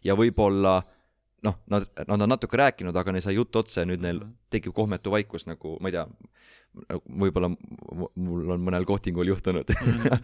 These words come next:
Speaker 1: <laughs> Jah.
Speaker 2: Jah, jah, ja siis vahepeal, kui ta ei tule nagu nende karakterite vahel, siis meil on isegi olnud, kus ta tuleb, äh, ühe, ühe sellesama karakteri ja teise karakteri
Speaker 1: Mhm.
Speaker 2: vahel, et võib-olla see on hoopis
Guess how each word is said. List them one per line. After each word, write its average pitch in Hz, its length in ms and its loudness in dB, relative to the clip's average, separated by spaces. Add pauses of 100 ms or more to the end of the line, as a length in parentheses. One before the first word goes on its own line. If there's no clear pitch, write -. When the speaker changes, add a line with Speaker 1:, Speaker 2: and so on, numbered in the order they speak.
(220)
Speaker 1:
<laughs> - 360 -20
Jah. 80 160 -4 (240)
Speaker 2:
Jah, 107 320 -8 (500)
jah, 123 300 -8
ja 123 220 -2
siis 127 200 -8
vahepeal, 117 480 -2 (320)
kui 117 140 -2
ta 117 80 2
ei 113 80 0
tule 120 260 -2
nagu 107 200 -6
nende 143 280 -4
karakterite 110 560 -8
vahel, 110 260 -6
siis 101 160 -14
meil 98 300 -10
on 90 140 -12
isegi 98 340 -10
olnud, 98 320 -10
kus - 220 -14
ta 95 180 -8
tuleb, 98 440 -10
äh, 101 180 -10 (640)
ühe, 131 300 -2 (500)
ühe 135 160 -4
sellesama 123 500 -6
karakteri 110 520 -6
ja 110 80 -4
teise 123 340 -4
karakteri 101 480 -2
Speaker 1:
Mhm. 117 60 2
Speaker 2:
vahel, 101 340 -6
et 104 140 -12
võib-olla 110 360 -4
see 107 100 -10
on 104 40 -8
hoopis 104 400 -10